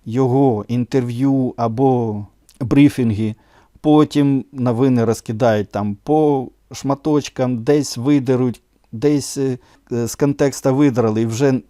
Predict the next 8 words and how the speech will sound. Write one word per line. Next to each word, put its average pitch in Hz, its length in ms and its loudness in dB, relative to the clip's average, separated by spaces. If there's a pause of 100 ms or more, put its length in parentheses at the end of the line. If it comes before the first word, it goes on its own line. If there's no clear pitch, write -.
(240)
не, 131 220 -2 (120)
не, 123 200 -2
ти 135 180 0
не 127 140 2
так 123 260 -2
все 131 220 -2
розумієш. 120 800 -2 (180)
Тому 160 380 -4